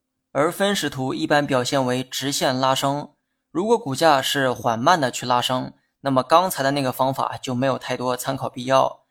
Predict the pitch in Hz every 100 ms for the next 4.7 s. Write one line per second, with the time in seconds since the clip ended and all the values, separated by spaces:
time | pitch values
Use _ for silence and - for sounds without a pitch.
0 | _ _ - 160 180 180 208 160 127 123
1 | 143 131 123 135 - 120 117 135 120 113
2 | 131 123 - - _ _ _ 143 143 202
3 | 151 123 123 147 165 131 120 117 139 123
4 | 123 123 127 - 127 131 -